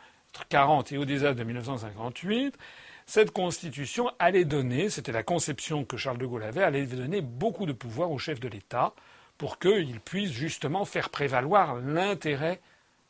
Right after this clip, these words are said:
euh, général face à toutes les féodalités, c'est-à-dire face aux partis politiques, mais aussi face aux féodalités économiques et financières.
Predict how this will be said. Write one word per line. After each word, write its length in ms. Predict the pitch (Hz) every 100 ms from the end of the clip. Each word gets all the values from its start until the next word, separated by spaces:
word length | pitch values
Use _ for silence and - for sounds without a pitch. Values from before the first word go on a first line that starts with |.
| -
euh, 140 | 107 117
général 720 | 113 143 175 139 143 190 175
face 300 | - 160 -
à 60 |
toutes 380 | 123 - 220 -
les 100 | 147
féodalités, 720 | 117 147 135 123 127 - 143 - - - -
c'est-à-dire 440 | - 110 110 123 123
face 220 | 117 -
aux 80 | 117
partis 380 | 117 - - 127
politiques, 720 | 147 151 139 156 151 120 135
mais 180 | 113
aussi 300 | 123 120 151
face 280 | 135 123 -
aux 60 | 135
féodalités 680 | - 147 143 143 143 170 143
économiques 560 | - 135 147 156 143
et 80 | 143
financières. 720 | - 175 165 143 - 139 120